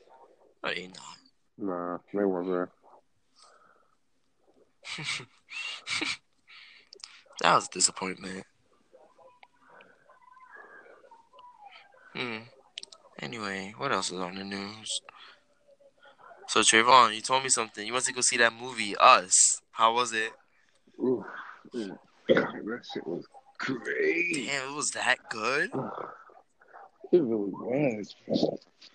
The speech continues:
Speaker 2: I, I can't even, I can't, I mean, the only, it was kinda boring in the
Speaker 1: Mm-hmm.
Speaker 2: beginning, bro. I'm not gonna lie, I fell
Speaker 1: Uh-oh.
Speaker 2: asleep.
Speaker 1: But it got
Speaker 2: It
Speaker 1: lit,
Speaker 2: was
Speaker 1: right?
Speaker 2: just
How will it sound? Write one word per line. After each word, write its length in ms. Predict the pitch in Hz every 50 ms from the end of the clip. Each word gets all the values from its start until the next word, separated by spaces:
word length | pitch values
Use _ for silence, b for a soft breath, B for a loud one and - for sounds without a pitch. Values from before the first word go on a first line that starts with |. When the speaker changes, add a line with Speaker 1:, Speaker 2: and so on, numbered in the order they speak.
| _ _ _ - - -
Speaker 2:
I, 60 | - - - -
I 60 | -
can't 220 | - - - -
even, 300 | - - - - 101 - - _ -
I 60 | - 139
can't, 120 | - - -
I 20 | 117
mean, 340 | 120 113 104 95 98 101 - - _ _ _ _ _ _ _ _ -
the 100 | - 135 123
only, 280 | 139 170 208 220 - _ _ -
it 100 | 147 -
was 320 | - 202 170 180 185 -
kinda 220 | - - 113 101 95
boring 320 | 92 101 98 92 92 90
in 60 | 90
the 40 | 90
Speaker 1:
Mm-hmm. 100 | 82 82
Speaker 2:
beginning, 240 | - 101 92 90 90
bro. 320 | 87 90 87 87 90 95 - - -
I'm 80 | 107
not 100 | 113 110
gonna 160 | 110 95 92 92
lie, 120 | 92 92
I 200 | 85 90 92 92
fell 80 | 104 92
Speaker 1:
Uh-oh. 80 | 85
Speaker 2:
asleep. 380 | 92 90 - 78 73 71 67 - _ - _ _ _ _ _ _ _ _ _ _ _ _ _ _ _ - - - - - _ - - - B B B B B B B B B B B -
Speaker 1:
But 220 | 131 131 127 - -
it 160 | - 139 123
got 220 | 143 135 117 110
Speaker 2:
It 40 | 113
Speaker 1:
lit, 120 | 120 - 107
Speaker 2:
was 80 | 101
Speaker 1:
right? 120 | 113 117 117
Speaker 2:
just 280 | 127 139 - - -